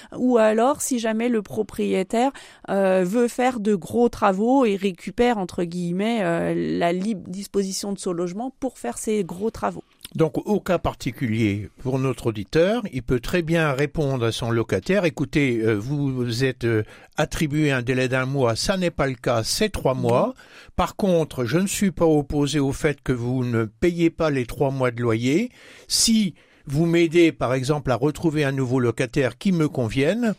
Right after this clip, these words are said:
Speaker 2: et auquel cas, vous paierez la part de loyer correspondant à la période que vous deviez théoriquement occuper, et, euh, le relais sera pris par le locataire suivant. »
Speaker 1: Ouais,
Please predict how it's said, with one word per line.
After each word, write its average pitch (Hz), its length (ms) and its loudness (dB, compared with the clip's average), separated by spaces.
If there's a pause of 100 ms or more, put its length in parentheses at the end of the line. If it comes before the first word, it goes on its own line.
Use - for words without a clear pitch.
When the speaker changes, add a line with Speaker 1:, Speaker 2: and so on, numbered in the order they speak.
(340)
Speaker 2:
et 151 120 4
auquel 135 360 2
cas, 196 240 2
vous 156 200 0
paierez 143 320 0
la 156 120 2
part 143 240 0
de 135 100 -2
loyer 127 360 0
correspondant 139 800 -2
à 139 40 2
la 120 140 2
période 131 760 0 (200)
que 131 100 -2
vous 123 220 -2
deviez 165 840 0
théoriquement 127 760 -2
occuper, 143 580 -2 (360)
et, 165 300 2
euh, 120 280 2
le 117 240 2
relais 123 340 0
sera 135 380 -2
pris - 280 -4
par 139 200 -2
le 117 340 2
locataire 117 520 0
suivant. » 143 380 -4
Speaker 1:
Ouais, - 80 -6